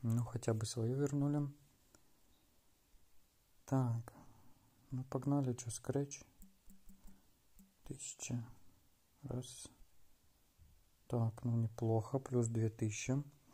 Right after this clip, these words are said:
Давай кристалл, но его, наверное, по пятьсот. Угу,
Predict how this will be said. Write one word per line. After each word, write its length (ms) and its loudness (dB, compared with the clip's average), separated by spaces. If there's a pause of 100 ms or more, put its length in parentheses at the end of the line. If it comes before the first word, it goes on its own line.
(2250)
Давай 320 4
кристалл, 480 2
но 160 4
его, 140 4
наверное, 260 4
по 100 -6
пятьсот. 640 -4 (4000)
Угу, 440 4